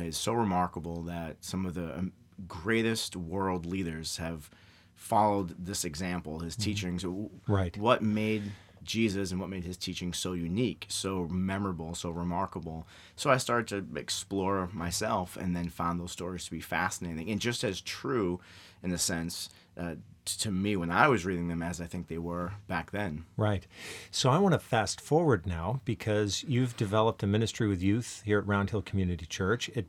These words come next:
Speaker 2: definitely includes people from within the church, but you've also attracted some students from outside in the wider community.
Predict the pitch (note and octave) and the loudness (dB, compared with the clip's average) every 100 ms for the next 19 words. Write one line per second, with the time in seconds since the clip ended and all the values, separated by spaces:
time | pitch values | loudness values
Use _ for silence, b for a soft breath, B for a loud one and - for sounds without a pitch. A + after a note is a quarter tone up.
0 | - A2 A2+ B2 G#2+ G2+ G2 F#2+ - G#2+ | 2 2 4 2 2 0 0 0 0 0
1 | F2+ E2+ - - A2+ G#2 - F#2 F#2+ C#3 | 0 -2 -6 -4 -4 -4 0 0 4 4
2 | C3+ - G2 G2+ G#2+ G2+ F#2+ G2+ - G2+ | 2 2 -2 0 0 0 0 0 0 -2
3 | F2 G#2 F#2 - - - F2 - F#2 F#2 | -2 -2 -2 -4 -6 -4 -2 0 0 0
4 | - F#2 G#2+ G2+ - F#2 F#2 E2+ - G#2 | -2 -2 0 -2 0 -2 -2 -6 -4 -2
5 | F#2+ F#2 F#2 F2+ - C#3+ C#3+ F#2 | 0 0 -2 -2 4 6 6 2